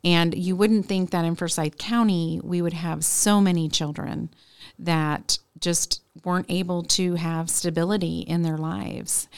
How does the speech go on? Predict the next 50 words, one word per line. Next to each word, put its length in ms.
And 220
I'll 80
never 300
forget 320
the 100
first 260
time 200
I 80
talked 360
with 140
a 60
little 200
girl 340
whose 340
mom 260
graduated 720
from 240
the 80
program, 680
and 160
I 80
said, 240
"What 100
did 200
you 100
really 280
like 280
best 260
about 260
Family 320
Promise?" 680
And 240
she 220
looks 280
up 160
with 180
me, 340
looks 240
up 120
at 120
me 140
with 120
her 160
big 320
blue 220
eyes, 340
and 140
she's 240
just 260
like, 180